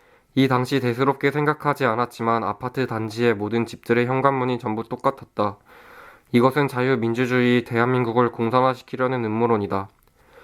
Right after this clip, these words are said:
이 사실을 깨달은 나는 죽음을 무릅쓰고 진실을 밝힌다. 정의는 승리한다. 유비, 관우, 장비는 복숭아나무 밑에서 도원결의를 맺어 형제가 되었다.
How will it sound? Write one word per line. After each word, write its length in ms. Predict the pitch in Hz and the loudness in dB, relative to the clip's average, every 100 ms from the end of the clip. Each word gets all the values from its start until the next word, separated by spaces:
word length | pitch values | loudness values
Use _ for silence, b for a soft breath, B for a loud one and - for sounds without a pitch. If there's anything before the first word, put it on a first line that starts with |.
| b b b | b b b
이 140 | 120 | 2
사실을 400 | 123 143 147 147 | 4 2 2 0
깨달은 380 | 143 139 147 143 | 2 2 2 2
나는 240 | 120 117 113 | -2 -4 -4
죽음을 400 | - 117 123 110 | -4 0 0 0
무릅쓰고 480 | 110 117 - 117 | -2 -4 -4 -2
진실을 440 | 113 110 107 120 117 | -2 -2 0 2 2
밝힌다. 540 | 104 - 101 98 98 - b b b b b b | 0 -6 -4 -4 -4 -8 b b b b b b
정의는 400 | - 117 120 117 | 0 2 2 2
승리한다. 640 | 120 123 113 98 98 95 _ _ _ _ - b b b b b b - | 0 0 0 0 -4 -6 _ _ _ _ -20 b b b b b b 2
유비, 280 | 123 139 131 | 4 4 2
관우, 300 | 123 135 127 | 2 0 0
장비는 560 | 117 113 117 123 123 | -2 -4 0 0 0
복숭아나무 640 | - - - 131 120 127 107 | -4 -6 0 2 2 0 -2
밑에서 380 | 104 117 123 | -4 -6 -4
도원결의를 680 | 120 117 120 123 120 123 117 | -2 2 2 2 2 4 2
맺어 260 | 101 104 113 | 0 -2 -2
형제가 400 | 120 123 127 120 | -2 -2 0 0
되었다. 560 | 107 95 - 104 101 | -2 -6 -2 -2 -2